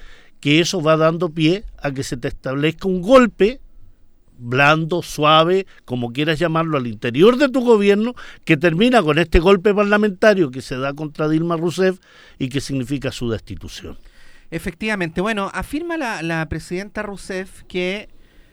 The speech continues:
Speaker 2: no hay que confundir el plano político con el plano judicial, porque le pregunta a la periodista si no hace una autocrítica de la corrupción durante su gobierno.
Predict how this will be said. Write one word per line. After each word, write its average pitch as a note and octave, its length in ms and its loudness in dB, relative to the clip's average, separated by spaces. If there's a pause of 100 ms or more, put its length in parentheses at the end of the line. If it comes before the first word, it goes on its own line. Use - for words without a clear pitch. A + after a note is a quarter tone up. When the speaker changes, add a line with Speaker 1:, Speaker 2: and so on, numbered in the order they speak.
(200)
Speaker 2:
no D#3+ 120 -8
hay A#3+ 120 -6
que B3+ 120 -10
confundir A3 460 -12
el G#3 100 -6
plano G3+ 360 -10
político F#3+ 420 -6
con G3 120 -8
el E3+ 120 -8
plano G3 240 -10
judicial, E3+ 640 -6
porque D3+ 500 -8
le C#3+ 160 -8
pregunta E3 420 -10
a - 20 -10
la E3 260 -12
periodista D#3+ 480 -14
si E3 160 -10
no D3 140 -6
hace F3 200 -10
una F#3+ 80 -8
autocrítica D3+ 800 -6
de A#2 80 -2
la A#2 140 -2
corrupción A#2+ 420 -8
durante C3 320 -4
su - 160 -12
gobierno. A#2+ 540 -4